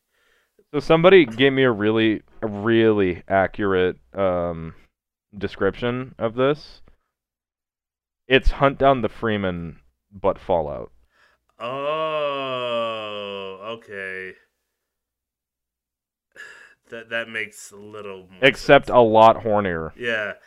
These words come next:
Speaker 2: <laughs> Let me see those feet, um, the Freeman.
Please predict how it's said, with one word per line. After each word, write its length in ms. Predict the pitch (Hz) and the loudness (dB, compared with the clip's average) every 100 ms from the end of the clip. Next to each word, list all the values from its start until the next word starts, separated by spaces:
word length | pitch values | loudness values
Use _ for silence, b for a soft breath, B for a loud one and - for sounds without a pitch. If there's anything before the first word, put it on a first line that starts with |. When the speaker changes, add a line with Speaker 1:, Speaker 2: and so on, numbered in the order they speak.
| b b | b b
Speaker 2:
<laughs> 140 | 135 - _ _ _ _ _ _ _ b b b - | -16 -16 _ _ _ _ _ _ _ b b b -14
Let 180 | 113 113 | -12 -10
me 240 | 117 113 | -10 -10
see 640 | 110 - - 120 117 113 110 | -12 -12 -10 -8 -6 -8 -10
those 500 | 107 107 107 104 - | -12 -12 -14 -16 -18
feet, 400 | - 107 104 101 _ _ - | -12 -12 -12 -16 _ _ -16
um, 640 | 104 98 98 95 95 92 _ _ _ | -10 -10 -8 -10 -14 -20 _ _ _
the 120 | 104 | -18
Freeman. 600 | - 95 95 101 101 104 | -14 -14 -12 -12 -14 -18